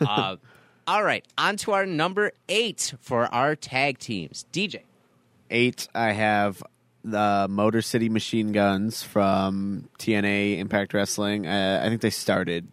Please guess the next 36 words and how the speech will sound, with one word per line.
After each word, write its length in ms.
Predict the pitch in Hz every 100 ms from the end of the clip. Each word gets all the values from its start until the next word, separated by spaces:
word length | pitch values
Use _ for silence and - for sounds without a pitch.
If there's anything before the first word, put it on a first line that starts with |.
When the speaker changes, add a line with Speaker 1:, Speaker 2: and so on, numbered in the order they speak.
| _ -
Speaker 2:
in 160 | - 98
T 180 | - 92
N 140 | 80
A. 200 | 71 67 71
Speaker 1:
Yes. 420 | - - - - -
Speaker 2:
And 100 | -
then 320 | 92 87 90 - _ _ _ _
whenever 380 | - 117 110 98
it, 100 | 101 -
it 240 | 107 95
changed 400 | - 110 104 -
over, 400 | 110 107 101 95 - _ _ _ _ _ -
I 140 | 117 - -
always 560 | 110 113 110 104 92
loved 260 | 101 95 90
watching 720 | 92 95 95 101 95 92 - -
them. 460 | - 95 87 85 87
And 160 | 92
they 80 | 98
had 160 | 101 101
a 60 |
great 560 | 95 - 104 101 107 -
feud 360 | - 104 101 95
with, 280 | 95 90 -
uh, 220 | 92 87
Beer 260 | - 104
Money, 440 | 98 92 87 87 - - - - - - _
who 460 | _ - 101 92 90
I 160 | 57 92
also 220 | 98 92
have 120 | 87
on 60 | 85
my 100 | 82
list 340 | 92 98 -
up 140 | 92 -
later. 380 | - 104 101 92